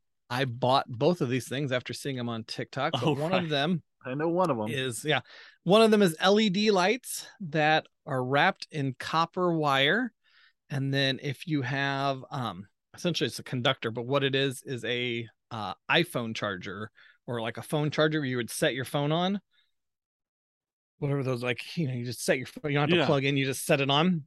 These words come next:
Speaker 2: Right.
Speaker 1: So if you put these little L E D lights that are wrapped in copper wire on a phone charger like that,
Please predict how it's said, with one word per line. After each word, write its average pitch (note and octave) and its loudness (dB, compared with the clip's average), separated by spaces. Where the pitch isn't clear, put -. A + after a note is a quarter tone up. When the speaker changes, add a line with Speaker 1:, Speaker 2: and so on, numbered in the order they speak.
Speaker 2:
Right. C#3+ 4
Speaker 1:
So C#3+ 4
if D#3+ 0
you F#3+ 4
put G#3 2
these E3+ 2
little E3+ 2
L D#3+ 2
E E3 6
D F3 0
lights C3+ 2
that B2+ -8
are B2+ -4
wrapped C3 -2
in A#2+ -6
copper C#3 -6
wire C3 2
on C#3+ 2
a C#3+ 0
phone E3 0
charger B2+ -2
like A#2 -6
that, B2+ -2